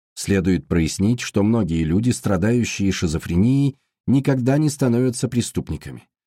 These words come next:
Они получают лечение и принимают лекарства, чтобы контролировать свое заболевание. Некоторые из тех, кого я в то время посетил вместе с судебным психиатром, совершили только незначительные административные правонарушения.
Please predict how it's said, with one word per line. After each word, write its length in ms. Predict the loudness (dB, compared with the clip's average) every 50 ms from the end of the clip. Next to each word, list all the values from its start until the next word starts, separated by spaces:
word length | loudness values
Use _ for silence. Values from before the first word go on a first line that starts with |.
| _ _ _ _ 0
Они 200 | 2 2 2 2
получают 560 | 2 2 2 2 0 0 -2 -2 -2 -6 -8
лечение 640 | -10 -10 -6 -2 0 0 2 2 2 2 2 0 -2
и 160 | -2 -2 -2
принимают 540 | 0 2 2 2 2 2 2 2 0 0 0
лекарства, 580 | 0 0 2 0 0 0 -2 -6 -10 -12 -12
чтобы 300 | -10 -6 -2 0 0 2
контролировать 720 | 2 2 0 2 2 0 2 2 2 2 2 2 0 0
свое 420 | -2 -2 -2 0 2 2 2 0 0
заболевание. 760 | 0 0 0 0 0 0 0 -2 -4 -6 -8 -12 -14 -18 -20 _ _ _ _ _ _ _ _ _ _ _ _ _ _ _ -2
Некоторые 600 | 2 2 2 2 2 2 2 2 4 4 4 2 2
из 140 | 0 -2
тех, 240 | -2 0 0 0 0
кого 240 | 0 0 0 2 2
я 60 | 0 0
в 60 | 0
то 100 | -2 0
время 320 | 2 2 2 2 2 2
посетил 560 | 0 0 -2 -2 -2 -4 -4 0 0 0 2
вместе 480 | 0 0 0 0 0 0 0 -2 -4 -6
с 40 | -6
судебным 540 | -4 -2 -2 0 0 2 2 2 0 0 -2
психиатром, 720 | -4 -8 -10 -6 -2 0 0 0 0 0 0 0 0 -2 _ _ _ _ _ _
совершили 600 | -12 -6 -2 0 2 2 0 0 0 0 0 0
только 340 | 0 0 0 0 0 2 2
незначительные 1000 | 2 2 2 2 0 0 0 0 0 -2 0 0 2 2 2 2 2 0 -2 -2 -2
административные 1000 | -2 0 2 2 2 2 0 0 0 -2 -2 0 0 0 2 2 2 2 2 0
правонарушения. 1000 | 0 0 0 2 2 2 2 2 0 -2 -2 -4 -6 -6 -6 -8 -10 -12 -16 -20